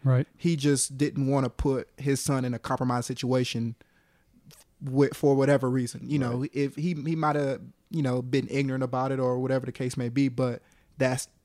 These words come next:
Speaker 2: his reality, and that's what he wanted to shield me from. You know, he didn't want me to go to team and not play,
Speaker 1: Right.
Speaker 2: you know, knowing that I could go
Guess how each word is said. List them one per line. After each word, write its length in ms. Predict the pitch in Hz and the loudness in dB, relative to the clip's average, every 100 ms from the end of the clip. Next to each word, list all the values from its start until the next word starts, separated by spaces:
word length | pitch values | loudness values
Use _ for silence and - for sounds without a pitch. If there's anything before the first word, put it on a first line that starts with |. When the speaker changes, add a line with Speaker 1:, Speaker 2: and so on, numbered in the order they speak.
| _ - | _ -6
Speaker 2:
his 220 | 139 123 | -4 -2
reality, 500 | 123 127 117 127 - | 0 0 -2 -8 -6
and 160 | 123 123 | -2 0
that's 240 | 131 - | 0 -2
what 160 | 135 120 | -2 0
he 100 | 131 | 0
wanted 260 | 127 120 | -2 -4
to 60 | 117 | -6
shield 380 | - 143 131 127 | -4 -2 -2 -2
me 160 | 123 | -4
from. 400 | 117 135 120 135 - _ _ _ | -2 -2 -2 -4 -16 _ _ _
You 160 | 127 123 | -2 0
know, 40 | |
he 100 | 123 | 2
didn't 140 | 143 139 | 2 2
want 140 | 135 | 0
me 80 | 127 | 0
to 60 | 127 | -2
go 160 | 131 | 0
to 80 | 127 | -2
team 540 | 120 135 131 127 127 - | -2 -2 0 -2 -6 -8
and 180 | 123 117 | -6 -2
not 240 | 131 - | 0 -2
play, 400 | - 131 123 117 - _ _ _ | -4 -4 -2 -6 -12 _ _ _
Speaker 1:
Right. 200 | 139 139 | 2 4
Speaker 2:
you 60 | 135 | 2
know, 320 | 127 120 123 _ - _ - | 2 0 -4 _ -20 _ 0
knowing 300 | 147 131 127 | 4 4 2
that 80 | 123 | 2
I 80 | 127 | 0
could 160 | 127 | 0
go 360 | 123 135 131 | 2 4 2